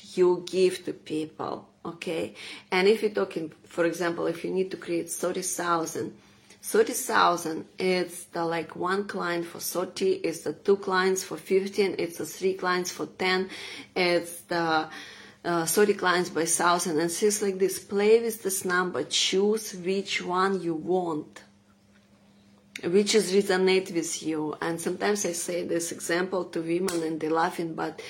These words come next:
this is how I explain to men about this creating the money and, uh,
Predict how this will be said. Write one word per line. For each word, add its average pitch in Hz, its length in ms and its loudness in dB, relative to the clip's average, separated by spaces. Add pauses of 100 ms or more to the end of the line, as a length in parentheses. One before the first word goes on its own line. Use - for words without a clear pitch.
(360)
this 208 360 4
is 233 140 0 (120)
how 190 540 4 (520)
I 190 80 6
explain 190 680 2
to 196 140 2
men 165 520 0 (100)
about 175 460 -2
this 180 200 -2
creating 175 560 0
the 170 100 -4
money 175 600 2
and, 170 440 -2
uh, 165 220 -4